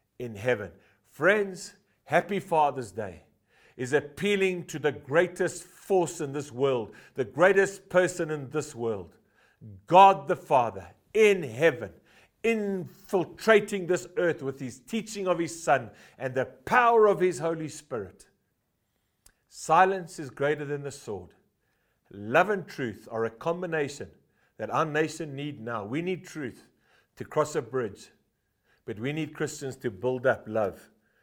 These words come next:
to handle the truth. And we need to know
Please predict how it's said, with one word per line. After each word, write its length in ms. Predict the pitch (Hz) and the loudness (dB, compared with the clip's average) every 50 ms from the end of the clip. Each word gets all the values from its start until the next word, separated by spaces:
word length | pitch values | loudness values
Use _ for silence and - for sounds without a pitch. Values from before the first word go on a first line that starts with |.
| _ _ - | _ _ -10
to 100 | 107 98 | -8 -8
handle 320 | 101 117 117 113 123 123 | -6 -6 -8 -6 -6 -6
the 80 | 127 131 | -6 -6
truth. 520 | 131 - - 104 92 80 - - _ _ _ _ _ _ _ _ _ _ _ _ | -8 -8 -12 -12 -12 -12 -14 -18 _ _ _ _ _ _ _ _ _ _ _ _
And 200 | - 107 98 95 | -14 -12 -10 -8
we 140 | 101 127 143 | -6 -6 -6
need 240 | 143 147 151 147 147 | -6 -6 -8 -8 -10
to 100 | 165 151 | -10 -10
know 300 | 143 135 123 117 104 | -8 -6 -6 -6 -8